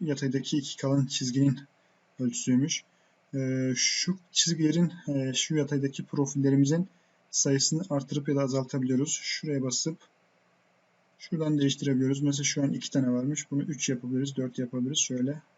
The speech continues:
Hatta şöyle bir şey yapabiliriz. Altı tane olsun. Beş yaptık.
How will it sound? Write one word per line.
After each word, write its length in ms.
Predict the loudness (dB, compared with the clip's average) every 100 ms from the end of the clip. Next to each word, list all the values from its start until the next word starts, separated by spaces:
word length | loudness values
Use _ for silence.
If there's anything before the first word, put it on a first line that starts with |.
| _ _ _ _ _ _ _ -10
Hatta 240 | -8 -6
şöyle 320 | -6 -4 -2
bir 60 | -2
şey 300 | 0 -2 -2
yapabiliriz. 680 | -6 -6 -4 -2 0 -2 -4 -8
Altı 280 | -4 -4 -4
tane 220 | -4 -2
olsun. 340 | -2 -4 -8 -8 _ _ _ _ _ _ _ _ _ -12
Beş 340 | -8 -4 -4
yaptık. 420 | -4 -8 -6 -8